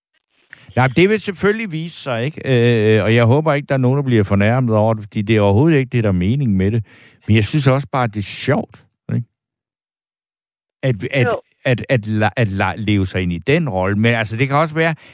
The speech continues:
Speaker 1: at det simpelthen bare musikalsk eller kunstnerisk er noget lort, så det,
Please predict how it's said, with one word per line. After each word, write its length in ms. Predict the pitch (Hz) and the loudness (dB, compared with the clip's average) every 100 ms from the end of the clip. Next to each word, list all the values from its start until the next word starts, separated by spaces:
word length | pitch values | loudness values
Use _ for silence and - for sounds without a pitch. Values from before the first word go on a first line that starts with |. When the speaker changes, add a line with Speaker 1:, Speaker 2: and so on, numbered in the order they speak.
| _ | _
Speaker 1:
at 200 | 113 107 | -4 0
det 120 | 123 | -2
simpelthen 340 | 104 139 131 110 | 0 2 2 2
bare 200 | 117 127 | 0 2
musikalsk 720 | 120 107 101 - 135 147 - | 2 0 -4 -4 -4 -4 -6
eller 160 | 98 87 | -6 -6
kunstnerisk 600 | - 120 139 - 95 82 | 0 0 0 -2 -2 -2
er 80 | 92 | -2
noget 220 | 92 92 | 0 2
lort, 360 | 90 113 127 - | 2 2 0 -6
så 100 | 98 | -4
det, 200 | 131 | -2